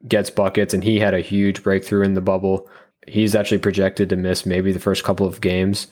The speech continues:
this season with an injury, which is gonna hamper them. But I like T J Warren. I like what they're doing with their team. I, it's just not as exciting. Like, everyone else is, is adding these, these building blocks on, on top of one another. And the, the Pacers still have a fantastic foundation,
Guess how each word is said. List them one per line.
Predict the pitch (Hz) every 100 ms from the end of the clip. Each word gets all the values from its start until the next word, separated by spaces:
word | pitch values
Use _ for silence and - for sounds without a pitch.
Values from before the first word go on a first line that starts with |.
| - -
this | - 104
season | - 104 104
with | 92 90
an | 95
injury, | 98 104 101
which | 98 98 -
is | 95
gonna | 98 90
hamper | 95 90
them. | 95 98 95 95 _ - _ _ _
But | 110
I | 104
like | 107 101
T | 110
J | 107
Warren. | 101 98 98 98 95 - _ -
I | 98
like | 98 98
what | 98
they're | 95 92
doing | 92 98 98 95
with | 95 101
their | 107 95
team. | 107 101
I, | 101 104 117
it's | 113
just | 127 110 110
not | 101 104 104
as | 101
exciting. | 98 - 92 101 104
Like, | 98 90
everyone | 110 113 113 101
else | 101 101
is, | 95 92 - 113
is | 104
adding | 98 98 98
these, | 95 92 98 _ _ _ -
these | 110 98
building | 104 101 101
blocks | 98 98 98 -
on, | 98 101 -
on | 98
top | 101 95
of | 92
one | 98
another. | 92 92 92 92 90 - - _ _
And | - 98 95 92
the, | 92 90 95
the | 101
Pacers | 123 131 117 -
still | 113
have | 104
a | 98
fantastic | 104 98 - 95 95 95 -
foundation, | 92 87 90 87 92 90